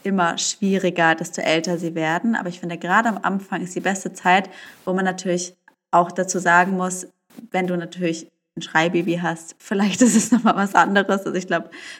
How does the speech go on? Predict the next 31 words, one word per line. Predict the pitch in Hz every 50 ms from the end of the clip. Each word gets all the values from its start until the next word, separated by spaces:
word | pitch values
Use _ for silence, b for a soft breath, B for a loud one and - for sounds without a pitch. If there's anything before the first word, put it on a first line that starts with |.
| B -
Lulu, | 196 190 185 180 175 180
Lulu | 208 202 208 202 202 185
und | 175 -
ich | 185 - -
hatten | 185 185 - 175 175
beides, | 175 165 165 165 180 175 180 180 - -
ähm, | - 165 160 160 165 - - -
recht | 185 175 180 -
entspannte | 170 165 - - - 165 185 185 214 -
Anfangsbabys. | - - 196 196 - 202 196 196 202 - - 202 202 202 214 208 214 214 214 214 B B B B B B B B B B _ _ _ _ _ - - - - - - -
Und | 180
in | 175 175 160 - - -
dem | - 185 208 220 226
Falle | 220 226 180 185 180
würde | 165 170
ich | 180
sagen, | 175 170 165 156
okay, | 165 - - -
am | 160 165 -
Anfang | - 160 170 170
ist | 160 165 -
die | -
beste | - 170 - - 151
Zeit, | - - 180 170 170
wenn | 175 165
du | 160
natürlich | 160 160 - 180 165 - -
ein | - -
Schreibaby | - - - 180 180 180 175 175 170 180
hast | 185 170 170 175 - -
und | - - - - -